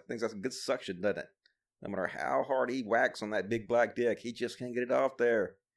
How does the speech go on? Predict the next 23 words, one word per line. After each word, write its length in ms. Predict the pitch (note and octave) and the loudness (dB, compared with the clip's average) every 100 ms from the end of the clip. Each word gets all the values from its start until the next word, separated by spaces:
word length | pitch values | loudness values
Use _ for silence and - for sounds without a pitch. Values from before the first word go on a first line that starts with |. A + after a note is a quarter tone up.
| _ _ _ _ - | _ _ _ _ -20
That 160 | - | -18
teacher 180 | - F#2 | -14 -14
just 240 | F2+ A2 A#2 | -12 -10 -8
ain't 180 | A2 | -6
having 280 | A2+ A2+ A#2+ | -4 -4 -4
it. 60 | G#2 | -6
"No, 760 | B2 D#3+ E3 A3+ A3 - - - | -6 -6 -6 -6 -6 -4 -4 -4
don't, 400 | - - - - | -2 -2 -4 -4
don't 320 | - C3+ - - | -4 -4 -8 -4
film 300 | - E4 D4+ | 0 0 0
us. 260 | C#4 C4+ - | 0 0 -2
This 140 | E4 | -6
will 80 | - | -4
go 260 | G4+ E4 C#4 | -4 -4 -2
viral. 600 | C4 B3 A#3+ A#3 G#3 - | -2 -2 -2 -2 -2 0
We 80 | |
don't 140 | C#4 G#3+ | 0 0
wanna 120 | A#3+ | -4
encourage 400 | C#4 - - D4 | -4 -4 -4 -4
this 120 | F#4 | -4
type 220 | - - | -2 -2
of 120 | - D4+ | -4 -6
behavior," 520 | B3 - - - | -4 -2 -4 -4